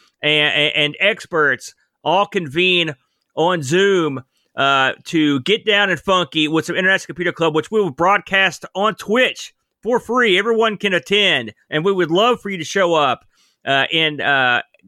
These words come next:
join us on Twitch for International Computer Club. The chat room will be hopping. Uh, if you are a member of the Discord community, uh, on the Amigos Retro Gaming community,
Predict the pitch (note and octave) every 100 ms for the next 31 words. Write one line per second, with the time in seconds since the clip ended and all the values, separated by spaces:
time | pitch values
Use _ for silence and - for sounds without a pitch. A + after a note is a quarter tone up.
0 | - C#3+ G#3 G#3+ F3 F3+ D3+ F3 E3 -
1 | D3 D#3 D3+ - B2+ - C#3+ B2+ C#3+ C3
2 | B2 B2+ - F#3 E3 F#3 F3 D3 D#3 D3+
3 | E3+ E3+ F#3+ F#3 _ _ _ _ _ -
4 | C3+ D#3 C#3+ G#3+ B3 A3 F#3+ E3 D3+ E3+
5 | G#3 G#3+ A3+ A3 _ _ _ _ - D3+
6 | D#3 D3 B2+ - - D3 B2+ F#3+ - G#3
7 | F#3+ F3+ D3 E3+ F3 F#3 F#3 F#3+ F#3+ D3+
8 | _ - C3+ B2+ D#3 D3 D#3+ F3 F3 F3+
9 | F3 E3 D3 D#3+ D#3 - D3+ D#3+ D#3 D#3
10 | D3